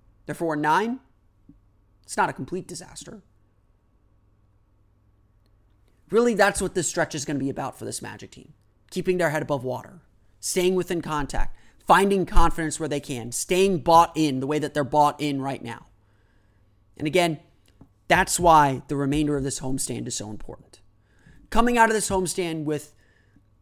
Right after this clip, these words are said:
if they can, all four wins, if they can, three wins,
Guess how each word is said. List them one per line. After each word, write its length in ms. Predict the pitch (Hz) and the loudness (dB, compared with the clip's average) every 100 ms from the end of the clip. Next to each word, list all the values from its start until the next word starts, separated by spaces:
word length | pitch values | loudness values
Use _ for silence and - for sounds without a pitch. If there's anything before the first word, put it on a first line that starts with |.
| _ - | _ -10
if 120 | 156 | -4
they 120 | 185 | -4
can, 280 | - - 180 | 4 8 10
all 160 | 180 175 | 8 4
four 280 | - 170 139 | 2 0 0
wins, 480 | 120 139 - - _ _ _ _ - | -4 -8 -12 -18 _ _ _ _ -8
if 140 | 139 | -4
they 120 | 165 | -2
can, 280 | 156 190 190 | -2 -2 -2
three 320 | - 175 202 | -4 -2 0
wins, 540 | 196 147 127 - - | 2 0 -2 -10 -12